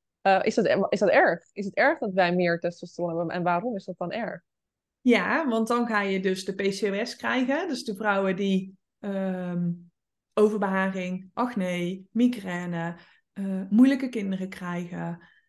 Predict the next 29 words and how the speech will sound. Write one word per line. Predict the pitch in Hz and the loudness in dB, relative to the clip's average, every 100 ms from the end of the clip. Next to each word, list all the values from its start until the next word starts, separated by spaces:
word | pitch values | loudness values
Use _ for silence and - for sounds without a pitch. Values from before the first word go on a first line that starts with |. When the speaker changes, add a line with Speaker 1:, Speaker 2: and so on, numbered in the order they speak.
| _ _ _ _ - _ _ _ | _ _ _ _ -18 _ _ _
Speaker 2:
menstruaties | 202 220 254 254 226 208 202 196 | 0 2 2 0 -4 -4 -4 -4
die | 196 190 | -2 -2
uitblijven. | 185 180 180 185 190 196 | -4 -6 -8 -6 -8 -6
Ons, | 202 | -6
ons | - 226 | -2 -2
lichaam | 220 254 262 226 | 2 2 2 0
is | 220 | 0
er | 226 | 0
niet | 208 247 240 | 2 4 2
op | 214 | -4
gemaakt | - 185 202 196 180 247 - _ _ _ _ | -4 -2 2 0 -2 -8 -18 _ _ _ _
om | 220 208 196 190 - | 4 6 2 -4 -4
altijd | 208 214 208 196 | 0 2 0 -2
heel | 196 | -2
veel | 190 | -4
testosteron | 190 196 196 - 196 240 | -6 -6 -8 -8 0 0
te | 247 | 0
hebben. | 175 180 180 | -2 -4 -2
Wij | 185 202 | -2 0
horen | 202 208 | 0 0
eigenlijk | - 240 233 | -2 -2 -2
alleen | 190 190 | -2 -2
maar | 185 | -2
testosteron | 196 190 196 190 190 226 | -4 -8 -8 -6 -4 -4
te | 185 | -4
hebben | 175 175 | -4 -4
rond | 190 | -4
de | 196 | -4
ovulatie. | - 190 190 233 247 - - | -6 -4 2 2 2 -8 -14